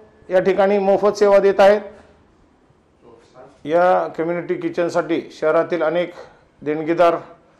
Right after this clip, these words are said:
दानशूर लोकांनी सामान, किराणा सामान असेल,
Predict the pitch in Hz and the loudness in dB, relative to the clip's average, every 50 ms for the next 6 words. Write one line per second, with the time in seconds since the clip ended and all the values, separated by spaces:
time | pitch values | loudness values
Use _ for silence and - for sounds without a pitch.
0 | _ _ _ - 135 151 165 160 156 - 180 170 180 175 175 175 170 170 175 170 | _ _ _ -4 -2 -2 -2 -2 -2 -4 -2 0 0 0 0 0 -2 0 -2 -4
1 | 160 151 - - - - _ _ _ _ _ _ _ - - - 160 160 160 170 | -6 -8 -10 -14 -20 -20 _ _ _ _ _ _ _ -16 -8 -6 -4 -2 0 0
2 | 170 170 170 165 156 - - _ _ _ _ _ _ _ _ _ _ _ _ _ | 0 0 -2 -6 -10 -14 -20 _ _ _ _ _ _ _ _ _ _ _ _ _
3 | _ _ - 170 160 165 170 175 165 165 180 170 165 170 170 170 170 160 - 185 | _ _ -4 -2 0 0 0 -2 -2 -2 -2 -2 0 0 0 0 0 0 0 0
4 | 175 175 175 | 0 0 -2